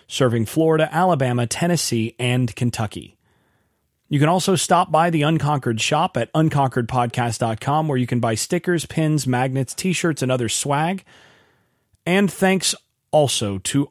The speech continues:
all those supporters over at Patreon, where I post video analysis and field questions for the podcast. I am especially grateful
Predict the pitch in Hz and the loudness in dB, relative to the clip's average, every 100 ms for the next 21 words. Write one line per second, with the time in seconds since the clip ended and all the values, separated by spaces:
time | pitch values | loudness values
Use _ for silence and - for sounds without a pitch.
0 | - 160 190 170 165 165 - 143 - 147 | 0 4 4 4 4 2 0 -4 0 0
1 | 139 131 165 175 180 - 147 143 143 139 | 0 0 2 4 4 2 -2 -2 -2 0
2 | 131 127 127 117 131 127 123 147 165 151 | 0 0 0 -2 -2 -2 -2 0 2 2
3 | 131 127 123 - 127 - 127 127 - 131 | 2 0 0 -2 -4 -4 -4 -4 -2 -2
4 | 135 - - 113 - 113 104 - 107 101 | -2 -4 -4 -4 -4 -4 -4 -4 -4 -4
5 | 107 107 101 98 90 - - - - - | -6 -6 -6 -10 -10 -14 -20 -20 -20 -20
6 | _ _ _ 139 147 135 - - - - | _ _ _ -2 0 -2 -4 -6 -6 0
7 | 165 156 - 104 80 - 117 120 110 - | 2 2 0 -4 -6 -10 -4 -2 -2 -6
8 | 95 90 | -10 -10